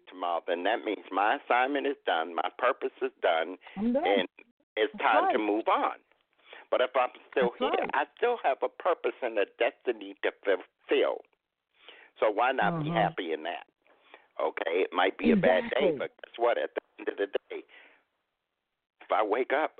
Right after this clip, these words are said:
Speaker 1: okay,
Speaker 2: You know,
Speaker 1: let me start this day
Speaker 2: every
Speaker 1: fresh.
Speaker 2: day
Speaker 1: I have
Speaker 2: is
Speaker 1: a
Speaker 2: not
Speaker 1: purpose
Speaker 2: gonna be
Speaker 1: today. Let me
Speaker 2: roses.
Speaker 1: see what my purpose is, what my
Speaker 2: Yes.
Speaker 1: destiny is for this day.
Speaker 2: And you know what, Paul? When you wake up with that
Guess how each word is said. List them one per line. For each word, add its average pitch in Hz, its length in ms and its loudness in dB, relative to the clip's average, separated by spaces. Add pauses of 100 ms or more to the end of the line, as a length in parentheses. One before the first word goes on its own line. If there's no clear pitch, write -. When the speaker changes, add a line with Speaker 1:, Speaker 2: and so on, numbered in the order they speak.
(120)
Speaker 1:
okay, 226 380 0
Speaker 2:
You 254 100 0
know, 247 240 0 (160)
Speaker 1:
let 294 140 2
me 302 200 0
start 220 300 0
this 233 200 -2
day 165 180 2 (180)
Speaker 2:
every 285 240 4
Speaker 1:
fresh. - 20 -2
Speaker 2:
day 349 160 2
Speaker 1:
I 359 120 0
have 247 100 0
Speaker 2:
is 247 80 -2
Speaker 1:
a - 20 0
Speaker 2:
not 285 140 0 (140)
Speaker 1:
purpose 302 80 -8
Speaker 2:
gonna 277 160 -2
be 262 120 -6
Speaker 1:
today. 277 140 0
Let 285 220 4
me 208 120 -2
Speaker 2:
roses. 180 140 -2
Speaker 1:
see 214 60 -8
what 160 240 -4
my 131 180 -4
purpose - 460 -2
is, - 180 -2
what - 220 -2
my - 80 -4 (180)
Speaker 2:
Yes. 123 160 4
Speaker 1:
destiny 101 400 -6
is 78 60 -4 (100)
for 92 80 -8
this 98 160 2 (160)
day. 73 220 -4 (2500)
Speaker 2:
And 247 140 4
you 277 80 4
know 285 160 2
what, 277 260 0
Paul? 262 340 2
When 226 220 0
you 247 120 2
wake 262 420 -2
up 240 300 2 (240)
with 196 380 0
that 233 360 -2